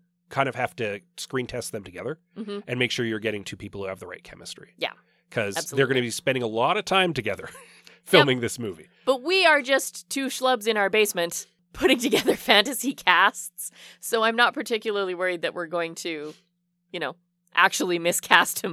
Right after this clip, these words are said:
Speaker 2: movie.
Speaker 1: So yeah, we've cast that movie.
Speaker 2: There we go.
Speaker 1: Which means we have come to the end
Speaker 2: We have.
Speaker 1: of Beneath the Rising by Premi Mohammed. And it's time to put that book up on the shelf with the other eight novels that we've already read and, uh, pick up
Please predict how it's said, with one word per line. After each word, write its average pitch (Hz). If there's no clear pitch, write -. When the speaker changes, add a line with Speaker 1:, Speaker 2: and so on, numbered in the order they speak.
Speaker 2:
movie. -
Speaker 1:
So -
yeah, 269
we've 117
cast 147
that 135
movie. 147
Speaker 2:
There 392
we 415
go. 415
Speaker 1:
Which 143
means 226
we -
have -
come 123
to 113
the 110
end 80
Speaker 2:
We 185
have. 170
Speaker 1:
of 110
Beneath 117
the 120
Rising 110
by 104
Premi 110
Mohammed. 101
And 123
it's 127
time 151
to 135
put 165
that 156
book -
up 127
on 143
the 147
shelf 117
with 101
the 104
other 123
eight 156
novels 143
that 98
we've 101
already 123
read 107
and, 120
uh, 123
pick -
up 190